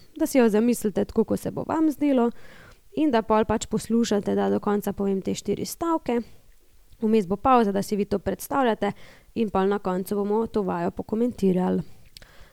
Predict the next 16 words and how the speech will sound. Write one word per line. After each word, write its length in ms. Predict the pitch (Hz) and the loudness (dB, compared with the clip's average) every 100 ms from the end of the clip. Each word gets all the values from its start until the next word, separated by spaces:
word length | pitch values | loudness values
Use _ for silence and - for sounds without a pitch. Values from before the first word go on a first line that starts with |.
| - | -12
Tako 100 | 233 | -2
da 80 | 208 | 2
jaz 140 | 247 | 2
vas 120 | 214 202 | 2 0
zdajle 240 | 233 208 | 2 2
kar 180 | 226 202 | 2 -2
vabim, 360 | - 302 277 220 | -2 0 0 2
da 80 | |
mogoče, 380 | 214 214 254 240 | 2 2 2 2
če 220 | 196 - | -2 0
imate 300 | 311 233 220 | 2 2 2
to 140 | 202 214 | 0 2
možnost, 400 | 226 208 202 - | 2 2 0 0
mičken 420 | 214 - 196 190 - - | -4 -2 -4 -4 -8 -12
zaprete 500 | 185 180 196 190 143 | -10 -6 -4 -4 -4
oči, 240 | 160 - | -4 0